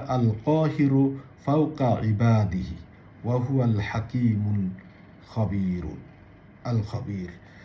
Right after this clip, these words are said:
যে এবং তিনি তার বান্দাদের উপর একচ্ছত্র অধিপতি এবং তিনি মহাপ্রজ্ঞাবান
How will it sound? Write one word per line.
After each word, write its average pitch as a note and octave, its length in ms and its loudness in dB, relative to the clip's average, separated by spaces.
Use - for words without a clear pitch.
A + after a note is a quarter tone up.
যে G#2+ 60 -6
এবং C3+ 420 4
তিনি E3+ 300 4
তার B2+ 240 4
বান্দাদের C3 540 4
উপর B2 340 2
একচ্ছত্র D3 880 -4
অধিপতি G#2+ 520 -2
এবং A#2+ 340 4
তিনি B2+ 260 4
মহাপ্রজ্ঞাবান G#2+ 1120 0